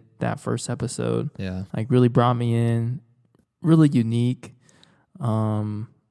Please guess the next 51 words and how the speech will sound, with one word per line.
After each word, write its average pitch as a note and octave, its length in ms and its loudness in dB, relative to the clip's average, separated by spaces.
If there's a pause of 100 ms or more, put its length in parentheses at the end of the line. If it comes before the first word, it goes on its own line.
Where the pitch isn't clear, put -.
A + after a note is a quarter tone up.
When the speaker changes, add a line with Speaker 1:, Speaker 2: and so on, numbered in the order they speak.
(420)
Speaker 1:
you D3+ 160 0
know, A2 500 -4
and, A#2 400 0
um, G#2+ 440 -4 (680)
it - 80 2
just F#3+ 200 2
felt G#3+ 240 0
a C3+ 40 0
little C3+ 260 6
bit C#3+ 220 2
less, - 800 -2 (1040)
well, A#2+ 220 4
okay, B2 200 0
now B2+ 200 2
I'm D3+ 180 4
bringing C3 320 0
in, A2+ 280 -4
like, G2 400 -8 (1000)
First C3+ 320 4
Date A#2 180 2
in A#2 140 -4
this, G#2+ 240 -6
but - 340 -2
it B2+ 200 -2
felt F3+ 260 2
a F2+ 40 -4
little C3 260 6
more B2+ 180 2
focused - 640 -2
on A2 360 -4
Speaker 2:
Mm. A2 40 -6
Speaker 1:
The A2 80 -4
Thief. - 480 -8 (880)
But G#2+ 220 -6
anyways, G#2+ 360 -4
I'll B2+ 100 2
leave C#3 140 6
it C3 80 4
at B2 100 0
that. A#2 300 -2
Uh, A2+ 80 -6
my A#2+ 220 0
vote A#2 220 0
is A2+ 120 -4
still A2 280 -2
for A2 220 -10
The A#2 140 -12
Thief - 600 -14
for - 160 -12
this - 200 -8
season. - 440 -10